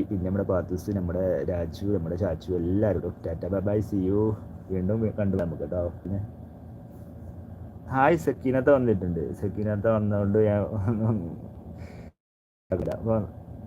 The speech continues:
സക്കീനത്ത പൂ കൊടുക്കട്ടെ ട്ടോ. സക്കീനത്ത ഏതോ അല്ലേ? ആ, സക്കീനത്തൻ്റെ ലെവലിൽ ഞാൻ പോയിരുന്നേ. പോയി വരൂ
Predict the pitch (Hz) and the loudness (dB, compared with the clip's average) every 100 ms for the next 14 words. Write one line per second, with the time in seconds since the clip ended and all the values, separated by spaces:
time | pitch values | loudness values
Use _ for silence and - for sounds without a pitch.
0 | - - - - 104 104 107 - _ _ | -14 -12 -10 -2 0 4 2 0 _ _
1 | _ - 107 95 90 90 - 80 87 90 | _ -2 2 4 4 2 -4 -6 -4 -2
2 | 90 87 95 98 95 90 101 104 98 87 | -2 -4 -6 -4 -4 -2 0 2 2 2
3 | 92 101 92 71 - - - - 92 87 | 2 4 2 0 -6 -14 -14 -6 -2 -2
4 | 87 95 92 90 98 101 104 95 92 95 | -2 0 0 0 0 2 4 4 4 4
5 | 95 82 71 - - - - - - - | 2 2 -2 -8 -10 -12 -14 -16 -16 -16
6 | - 120 123 135 117 | 0 6 6 8 6